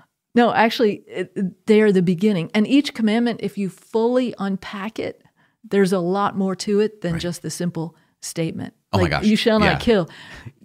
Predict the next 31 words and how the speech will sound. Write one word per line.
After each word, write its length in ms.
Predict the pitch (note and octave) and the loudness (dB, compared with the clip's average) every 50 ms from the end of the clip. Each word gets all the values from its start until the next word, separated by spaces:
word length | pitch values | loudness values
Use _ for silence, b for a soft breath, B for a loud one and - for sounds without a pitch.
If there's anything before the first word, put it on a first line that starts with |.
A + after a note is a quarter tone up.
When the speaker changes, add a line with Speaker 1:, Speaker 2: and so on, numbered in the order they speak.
| - | -8
Speaker 1:
You 260 | - G3+ G3+ A#3+ D#4+ | 0 4 6 6 6
can 200 | D#4 - D#4+ A#3 | 6 4 0 0
kill 240 | A3 - A#3+ C4 D4+ | 2 2 2 2 2
somebody 320 | D4 - B3+ G#3 F#3+ F#3 F#3+ | 2 2 2 2 2 2 0
by 140 | F#3 F3+ E3 | 0 -2 -2
destroying 400 | D#3 C#3+ - - G#3+ A3 G#3 F3 | -4 -6 -6 -4 -4 -2 -2 -2
the 80 | D#3+ | -4
reputation. 580 | D3+ D#3+ E3+ - - - - G3+ A#3+ A#3 - E2+ | -4 -6 -8 -8 -12 -10 -8 -8 -8 -6 -4 -2
Speaker 2:
Right. 240 | F2 A2+ A#2 - _ _ _ _ _ _ _ _ _ _ - - | -2 -2 -2 -4 _ _ _ _ _ _ _ _ _ _ -20 -10
Speaker 1:
That, 360 | - E3+ G3 A3 B3 A3 _ - | -2 0 0 0 0 -4 _ -4
that 160 | G3+ A3+ - | -4 -4 0
can 100 | B3+ A#3+ | 0 -2
be 80 | F#3 | -2
tantamount 600 | - - - - A3+ A#3 A3+ G3+ F3 D3 B2+ - - _ _ _ _ - | -2 -4 -4 -2 -2 -2 -2 -2 -4 -4 -6 -8 -12 _ _ _ _ -10
to 100 | - F3+ | -8 -6
murder. 440 | D#3+ D#3+ E3 G#3 G#3 - - - _ _ _ _ _ _ _ _ _ _ - | -4 -2 -2 -2 -4 -4 -10 -14 _ _ _ _ _ _ _ _ _ _ -12
So, 460 | - - - G3 F#3 F3+ F3+ F3 - - | -8 -4 0 0 2 2 0 -2 -6 -4
um, 260 | - F#3 F3 D#3+ C#3 - | -4 -2 -2 -2 -4 -2
each 280 | - A#3+ C4 C#4 C4 B3 | 2 4 4 4 2 0
of 100 | A#3 G3 | -2 0
these 200 | G#3+ G#3 F#3+ - | 0 -2 -2 -4
commandments 460 | - F#3+ F3+ F3 G3+ G#3+ F#3+ G3+ - | -4 -4 -2 0 0 -2 -2 -4 -8
calls 480 | - - - - F#3+ G#3 A3+ A#3 G#3+ F#3+ | -12 -14 -10 -6 -2 -2 0 0 0 -2
us 220 | E3+ D#3+ D#3 - | -4 -6 -8 -12
higher, 640 | - - - - - D3+ F#3+ G3+ F3 - - - - _ _ _ _ _ _ _ _ _ | -16 -16 -14 -10 -8 -6 -6 -4 -6 -6 -8 -10 -18 _ _ _ _ _ _ _ _ _
calls 400 | - - F#3 F3+ G3+ A#3 A#3+ A3+ | -12 -8 -6 -2 0 0 0 0
us 160 | G3+ F3+ D#3+ - | -2 -2 -4 -6
to 120 | - F#3 E3 | -6 -6 -4
a 60 | D#3+ | -4
way 220 | D#3+ E3+ F3 F3 | -2 -2 -2 -4
of 180 | E3 - - _ | -6 -6 -10 _